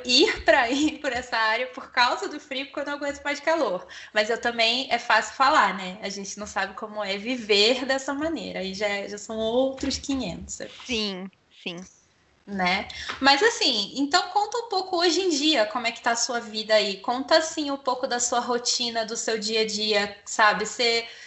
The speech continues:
Speaker 1: cê, cê faz o que aí hoje em dia? E como é que, porque você tem blog, você tem canal no YouTube, você tem podcast, quer dizer, não hoje atualmente, porque a gente tá passando por um <laughs> momento muito delicado de pandemia, né?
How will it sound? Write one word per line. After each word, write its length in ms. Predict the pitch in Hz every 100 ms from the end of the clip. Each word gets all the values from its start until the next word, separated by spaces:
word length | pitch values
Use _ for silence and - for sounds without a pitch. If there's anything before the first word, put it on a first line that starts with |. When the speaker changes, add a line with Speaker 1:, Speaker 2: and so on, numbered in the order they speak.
| -
Speaker 1:
cê, 140 | - 262
cê 420 | - - - 277
faz 320 | 277 302 302
o 80 | 320
que 200 | - 285
aí 440 | 262 247 240 247 - - -
hoje 300 | 247 254 262
em 80 | 247
dia? 500 | 233 233 247 269 262
E 60 |
como 180 | 254 269
é 80 | 277
que, 140 | -
porque 260 | - - 302
você 160 | -
tem 420 | 311 285 294 285 -
blog, 460 | 254 247 381 403 415
você 240 | 330 320
tem 320 | - 311 285 - - -
canal 260 | 277 277
no 60 | 285
YouTube, 420 | 269 269 294 359
você 260 | 370 320 294
tem 140 | 285
podcast, 600 | 269 254 233 - 277 403
quer 100 | -
dizer, 240 | 196 208 -
não 240 | 240 311
hoje 240 | 269 277 285
atualmente, 520 | 294 226 214 226 -
porque 240 | - -
a 40 | 277
gente 220 | 240 233
tá 80 | -
passando 400 | 240 - 233 233
por 160 | 285 285
um 40 |
<laughs> 60 | 277
momento 400 | 269 247 - 262
muito 240 | 277 277
delicado 420 | 269 262 262 254
de 80 | 269
pandemia, 560 | 277 269 269 269 240 196
né? 80 | 202